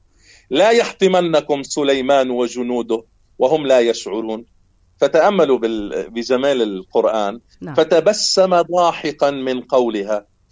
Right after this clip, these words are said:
Speaker 1: وقال ربي أوزعني أن أشكر نعمتك التي أنعمت علي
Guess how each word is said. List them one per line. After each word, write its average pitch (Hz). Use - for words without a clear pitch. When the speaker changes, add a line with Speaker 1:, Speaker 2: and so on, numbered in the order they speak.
Speaker 1:
وقال 147
ربي 202
أوزعني 127
أن 113
أشكر 117
نعمتك 110
التي 110
أنعمت 107
علي 104